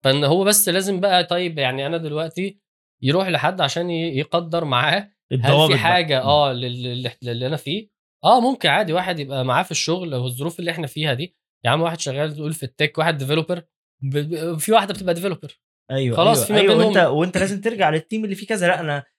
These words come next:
Speaker 1: آه.
Speaker 2: أنا كنت واخدك للإكستريم، بس آه، ده موجود
Speaker 1: آه،
Speaker 2: وده
Speaker 1: موجود.
Speaker 2: يس،
Speaker 1: بس
Speaker 2: صح.
Speaker 1: فبالتالي، طيب، تمام، إحنا هنتعامل مع بعض إزاي في نطاق الشغل؟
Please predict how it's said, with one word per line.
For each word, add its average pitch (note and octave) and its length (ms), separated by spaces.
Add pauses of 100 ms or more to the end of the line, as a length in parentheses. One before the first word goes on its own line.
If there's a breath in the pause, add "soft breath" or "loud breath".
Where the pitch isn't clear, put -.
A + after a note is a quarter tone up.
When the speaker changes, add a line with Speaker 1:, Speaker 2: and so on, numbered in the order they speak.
Speaker 1:
آه. C#4 160 (120)
Speaker 2:
أنا C#3+ 140
كنت D3 220
واخدك F#3 320
للإكستريم، D3+ 560
بس - 180
آه، D#3+ 180
ده E3 60
موجود D#3 380
Speaker 1:
آه، G3+ 120
Speaker 2:
وده D3 300
Speaker 1:
موجود. - 240
Speaker 2:
يس، B2+ 400
Speaker 1:
بس G3+ 140
Speaker 2:
صح. B2+ 160
Speaker 1:
فبالتالي، D#3+ 540
طيب، F#3 260
تمام، F3+ 260
إحنا E3 160
هنتعامل D3 260
مع F3 100
بعض E3 160
إزاي D#3+ 200
في D3+ 120
نطاق B2+ 300
الشغل؟ D3+ 400